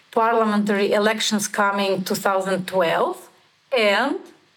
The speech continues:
activists decided to create the movement to fight political corruption. Vita, how do you define political corruption for yourself? What is it? What is this animal?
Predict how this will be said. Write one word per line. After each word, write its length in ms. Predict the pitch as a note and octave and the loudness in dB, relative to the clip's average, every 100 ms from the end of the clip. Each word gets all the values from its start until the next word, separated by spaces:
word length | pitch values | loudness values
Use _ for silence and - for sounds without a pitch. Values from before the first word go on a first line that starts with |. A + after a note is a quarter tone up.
| - | -20
activists 480 | D#3 - G#3+ G#3 A3 | -20 -6 -2 0 0
decided 480 | A#3+ B3+ B3 B3+ | -2 0 -2 -2
to 100 | B3+ | -2
create 340 | C4 C#4 C#4+ B3 | -2 0 0 2
the 80 | C#4+ | 0
movement 520 | C#4 G#4 F#4+ A3 F3 - - _ - - - - | 0 0 0 -2 -4 -12 -20 _ -20 -20 -14 -4
to 100 | D4 | -2
fight 380 | - D#4 D#4+ E4+ - | 0 0 0 -2 -4
political 500 | F4+ F4 F4 E4 D#4 | 0 2 0 0 0
corruption. 640 | C#4 C#4 B3 - - - - - _ - | 2 4 4 0 -4 -8 -8 -20 _ -4
Vita, 340 | - C4 C#4 F#3+ | 0 2 2 2
how 240 | C4 E4+ | 2 2
do 80 | F#4 | 4
you 120 | F4+ | 2
define 380 | D#4 D#4 D#4 C4+ | 2 0 2 2
political 460 | C#4+ C4+ B3+ - A#3 | 2 2 2 0 2
corruption 540 | A3+ G3 F3+ - F3+ | 2 2 0 -2 -2
for 140 | F#3 | 2
yourself? 540 | E3+ D#3+ - - E3 - | 2 2 0 -2 -2 0
What 200 | B3 D#4+ | 2 4
is 180 | E4 G3 | 2 2
it? 280 | E3 - - | -2 -4 -4
What 240 | A3+ F4 | 0 2
is 140 | F4 B3+ | 2 0
this 180 | B3 | 0
animal? 480 | - G3+ F3+ E3+ - | 0 0 0 -2 -4